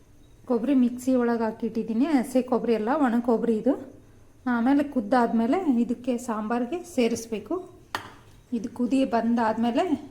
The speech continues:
ಲಾಸ್ಟಿಗೆ ಹಾಕ್ತೀನಿ ಇದು. ಇವಾಗ ಮುಚ್ಚಿಟ್ಬಿಡ್ತೀನಿ ಇದನ್ನು. ಕುದೀತತೆ, ತನ್ನಷ್ಟಕ್ಕೆ ತಾನೇ ಸಾಂಬಾರಾಗುತ್ತೆ.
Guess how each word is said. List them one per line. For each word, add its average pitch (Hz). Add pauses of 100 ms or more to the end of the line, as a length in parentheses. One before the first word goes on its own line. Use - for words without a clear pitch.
(340)
ಲಾಸ್ಟಿಗೆ 220
ಹಾಕ್ತೀನಿ 208
ಇದು. 254 (340)
ಇವಾಗ 220
ಮುಚ್ಚಿಟ್ಬಿಡ್ತೀನಿ 214
ಇದನ್ನು. 214 (140)
ಕುದೀತತೆ, 226
ತನ್ನಷ್ಟಕ್ಕೆ 233
ತಾನೇ 226
ಸಾಂಬಾರಾಗುತ್ತೆ. 214